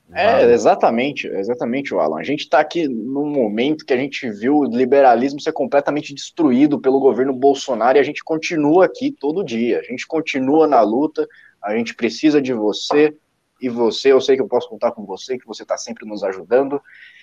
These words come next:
Speaker 1: E quero agradecer mais uma vez a sua audiência, a sua paciência de nos assistir,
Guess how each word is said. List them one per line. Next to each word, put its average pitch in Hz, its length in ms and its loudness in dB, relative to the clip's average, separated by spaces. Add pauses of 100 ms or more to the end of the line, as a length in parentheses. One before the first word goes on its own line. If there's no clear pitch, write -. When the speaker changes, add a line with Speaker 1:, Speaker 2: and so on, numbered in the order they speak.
(200)
Speaker 1:
E 208 260 2 (680)
quero 220 160 4
agradecer 190 420 4
mais 170 160 4
uma 139 220 4
vez 139 300 6
a 123 60 2
sua 139 280 2
audiência, 143 580 2
a - 40 -2
sua 123 200 -4
paciência 120 580 -4
de - 80 -14
nos 92 140 -12
assistir, - 560 -4